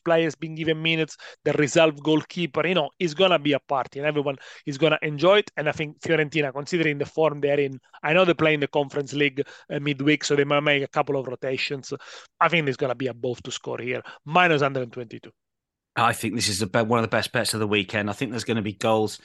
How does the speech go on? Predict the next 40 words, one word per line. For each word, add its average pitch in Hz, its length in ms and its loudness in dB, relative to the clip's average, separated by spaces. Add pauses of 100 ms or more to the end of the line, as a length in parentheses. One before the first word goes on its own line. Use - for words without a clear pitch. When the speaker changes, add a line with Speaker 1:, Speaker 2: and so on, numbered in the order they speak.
(360)
Speaker 2:
Uh, 104 160 0
I - 20 -2
think 117 220 -4
you 113 260 -6 (160)
maybe 113 340 2
go 113 200 2
over 110 180 2
two 117 220 0
and 107 80 0
a 107 40 0
half 110 280 0
goals 107 260 0
here. 107 140 -2
Certainly 131 240 2
Speaker 1:
Yes. 110 100 -6
Speaker 2:
both 113 260 -2
teams 107 280 -4
to 113 40 -6
score. 135 200 0
It's, 135 180 -2
I, 151 220 -2
I, 160 220 0
I 151 40 -4
think 196 320 -4
it'll 156 140 -4
be 151 120 -2
one 135 160 -2
of 127 80 -6
those, 120 280 -2
almost 156 460 -2
like 127 200 -6
a 107 60 -14
pre-season 110 580 -4
friendly, 87 460 -6 (480)
almost 143 340 6
like 123 220 2
a 120 40 4
result 120 460 2
doesn't 113 320 0
matter. 107 460 -2